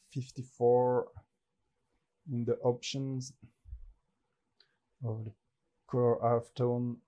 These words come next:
Fifty-four, fifty-four, up one more time. Here we are. Ah, looks bigger. Looks a bit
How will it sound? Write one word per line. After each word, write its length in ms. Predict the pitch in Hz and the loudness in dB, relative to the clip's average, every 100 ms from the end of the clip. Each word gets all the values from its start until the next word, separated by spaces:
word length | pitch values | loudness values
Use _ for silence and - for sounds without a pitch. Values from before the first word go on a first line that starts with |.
| _ _ - - - - _ _ _ _ _ _ _ _ | _ _ -20 -20 -20 -20 _ _ _ _ _ _ _ _
Fifty-four, 840 | - 127 - - 107 104 104 104 - _ _ _ _ _ _ - | -16 -14 -16 -10 -6 -4 -4 -4 -8 _ _ _ _ _ _ -20
fifty-four, 760 | 127 - _ 117 117 120 117 - _ _ _ _ _ _ _ _ _ | -20 -20 _ -2 0 2 0 -6 _ _ _ _ _ _ _ _ _
up 260 | 135 127 120 - _ _ _ _ _ | -2 -2 -2 -8 _ _ _ _ _
one 180 | 127 123 | -8 -4
more 240 | 127 123 127 | -2 -4 0
time. 520 | 135 135 139 143 147 - _ - _ _ - _ _ _ - _ _ _ _ _ _ _ _ _ _ - | 2 4 2 0 -4 -10 _ -20 _ _ -20 _ _ _ -20 _ _ _ _ _ _ _ _ _ _ -6
Here 160 | 117 | -4
we 140 | 113 107 | -2 -4
are. 280 | 101 104 - _ - - - - _ _ - 113 | -6 -10 -16 _ -14 -14 -18 -20 _ _ -16 -6
Ah, 520 | 147 127 107 92 90 | -2 0 0 -2 -4
looks 340 | 104 135 123 - | -4 -4 -6 -8
bigger. 580 | 131 135 143 143 143 147 - _ _ _ _ _ _ _ _ _ _ _ _ _ _ _ _ _ | -6 -2 0 0 0 -2 -8 _ _ _ _ _ _ _ _ _ _ _ _ _ _ _ _ _
Looks 220 | 110 110 117 | -12 -12 -12
a 40 | |
bit 280 | 107 120 | -8 -6